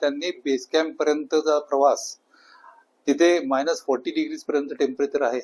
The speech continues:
अशा ठिकाणापर्यंत ते पोहोचलेत. आणि अशा ठिकाणापर्यंत पोहोचणारी लोक ही बोटावर मोजणारी इतकीच आहेत. आणि मला खरंच माझं,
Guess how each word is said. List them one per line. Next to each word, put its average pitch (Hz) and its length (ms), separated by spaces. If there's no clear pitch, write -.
अशा 120 180
ठिकाणापर्यंत 170 680
ते 208 160
पोहोचलेत. 143 560
आणि 190 420
अशा 208 360
ठिकाणापर्यंत 180 540
पोहोचणारी 165 600
लोक 160 360
ही 156 500
बोटावर 147 420
मोजणारी 135 520
इतकीच 190 320
आहेत. 104 280
आणि 143 160
मला 156 280
खरंच 190 380
माझं, 160 160